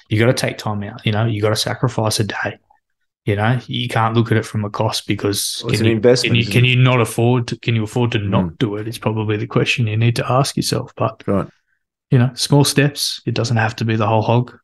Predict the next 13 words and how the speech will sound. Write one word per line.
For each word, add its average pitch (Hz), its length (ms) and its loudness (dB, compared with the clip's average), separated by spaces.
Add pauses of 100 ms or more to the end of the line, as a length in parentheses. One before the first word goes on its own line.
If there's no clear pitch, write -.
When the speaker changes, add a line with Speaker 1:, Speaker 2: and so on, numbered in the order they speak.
(160)
Speaker 1:
But, 104 220 0
Speaker 2:
Mm. 95 120 2
Speaker 1:
um, 110 160 0
if 107 140 0
you're 110 80 0
continually 113 880 4 (480)
moving 107 280 2
forward, 110 400 2
you'll 101 120 -6
find 101 340 -2
that 101 140 0
latent 104 300 0
potential. 110 540 0